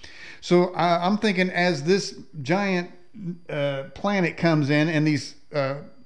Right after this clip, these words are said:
parts of it, the asteroid belt or whatever is hit, gonna hit us before that,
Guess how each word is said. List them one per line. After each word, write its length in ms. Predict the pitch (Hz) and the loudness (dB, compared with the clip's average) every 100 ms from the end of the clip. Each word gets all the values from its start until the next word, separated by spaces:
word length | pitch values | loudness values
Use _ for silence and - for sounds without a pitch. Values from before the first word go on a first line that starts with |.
| - - | -20 -6
parts 340 | - 208 - | 0 0 2
of 140 | 147 135 | 0 0
it, 120 | 143 | 0
the 300 | 151 139 147 | -2 -2 0
asteroid 500 | 165 180 160 143 123 | 0 2 2 2 4
belt 200 | 135 143 | 2 4
or 100 | 131 | 0
whatever 400 | 131 165 147 135 - | 0 0 -2 -6 -12
is 120 | - | -16
hit, 220 | - 208 175 | 0 0 4
gonna 160 | 151 | 4
hit 120 | 143 | 4
us 120 | 175 - | 2 0
before 480 | 147 - 196 240 | -8 -4 -2 0
that, 300 | 135 123 131 | 2 2 -2